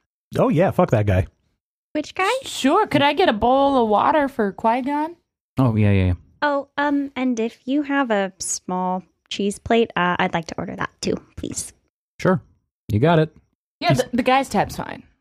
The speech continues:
Speaker 4: You know what? I, I've been taking some acting classes recently, and they've told me that you shouldn't perseverate to spend a lot of time on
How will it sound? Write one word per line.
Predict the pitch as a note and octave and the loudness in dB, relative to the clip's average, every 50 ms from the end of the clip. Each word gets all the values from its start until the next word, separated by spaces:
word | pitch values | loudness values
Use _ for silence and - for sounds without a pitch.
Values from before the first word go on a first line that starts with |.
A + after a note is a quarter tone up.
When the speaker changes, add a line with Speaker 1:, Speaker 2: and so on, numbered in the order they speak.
| _ - | _ 0
Speaker 4:
You | C#3 C3+ | 2 4
know | C3 C3 B2 | 4 4 4
what? | A#2 A#2 A2+ - | 4 4 4 4
I, | A2 A#2+ A#2+ A#2+ A#2+ A#2 A2 G#2 - _ _ _ _ - | 2 4 4 4 4 4 2 0 -4 _ _ _ _ 0
I've | A#2 A2+ | 0 2
been | G#2+ A#2 G#2 | 2 2 2
taking | A2 G#2 - A2 G2+ | 2 2 2 0 0
some | - - F#2+ F2+ | 2 2 2 2
acting | E2 F2+ F2 - F#2+ F2+ | 2 0 0 0 0 0
classes | F#2 F2+ F2+ F2 - F#2 F2 F#2 | 2 2 0 0 0 -2 -2 0
recently, | F#2 F2+ - - G2 F#2+ F#2 F#2+ | -2 -2 -2 -2 -2 0 0 2
and | F#2+ F#2+ | 2 2
they've | A2 C3 C3 - | 2 0 0 -2
told | - G#2 F#2 F#2+ | -2 -2 0 2
me | F#2+ F2+ | 2 2
that | F2 F2+ F2+ | 2 0 0
you | F#2 F#2+ F#2 | 0 -2 -2
shouldn't | - - B2+ B2+ G#2 - | 0 0 0 0 0 0
perseverate | F#2 E2+ - - F2 F2 - F2+ F2+ E2+ - | -2 -2 -2 -2 -4 -2 0 0 0 0 -2
to | - F2+ | -6 -6
spend | - - F#2+ F2 | -2 0 2 2
a | E2+ | 2
lot | F2 E2+ E2+ F2+ | 2 2 0 -2
of | - - | -2 -2
time | - E2 D#2+ E2 F2 - - | -2 -2 0 0 -2 -4 -4
on | - - - - - - | -4 -2 -2 -2 -4 -6